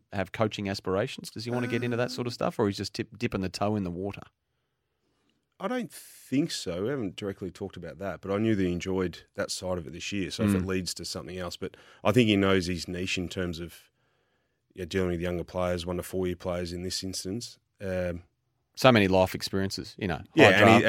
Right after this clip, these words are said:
Speaker 2: he's
Speaker 1: high
Speaker 2: a,
Speaker 1: draft,
Speaker 2: he's got
Speaker 1: big
Speaker 2: great,
Speaker 1: setbacks,
Speaker 2: got
Speaker 1: good
Speaker 2: great
Speaker 1: moments,
Speaker 2: care
Speaker 1: bad
Speaker 2: and
Speaker 1: moments.
Speaker 2: empathy. He's just a big, cuddly, we call him the bear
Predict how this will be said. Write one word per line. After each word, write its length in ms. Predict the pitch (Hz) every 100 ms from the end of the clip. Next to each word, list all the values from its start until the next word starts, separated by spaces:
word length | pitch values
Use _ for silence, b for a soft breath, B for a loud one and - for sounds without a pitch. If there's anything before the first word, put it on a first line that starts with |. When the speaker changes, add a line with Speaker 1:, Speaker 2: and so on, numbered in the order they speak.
| 113
Speaker 2:
he's 60 |
Speaker 1:
high 60 | 113
Speaker 2:
a, 20 |
Speaker 1:
draft, 160 | 107 98
Speaker 2:
he's 80 | 98
got 80 | 110
Speaker 1:
big 100 | 98
Speaker 2:
great, 80 | 110
Speaker 1:
setbacks, 460 | 107 - 101 98
Speaker 2:
got 80 | -
Speaker 1:
good 100 | 107
Speaker 2:
great 80 | 104
Speaker 1:
moments, 260 | 104 104 101
Speaker 2:
care 100 | 110
Speaker 1:
bad 80 | 107
Speaker 2:
and 180 | 104
Speaker 1:
moments. 180 | 101 98
Speaker 2:
empathy. 320 | 101 101 98
He's 140 | 95 87
just 200 | 92 -
a 40 |
big, 240 | 85 95 82 -
cuddly, 460 | 95 90 90 85
we 140 | 92 95
call 220 | 101 95
him 160 | 90 64
the 140 | 85
bear 340 | 82 90 85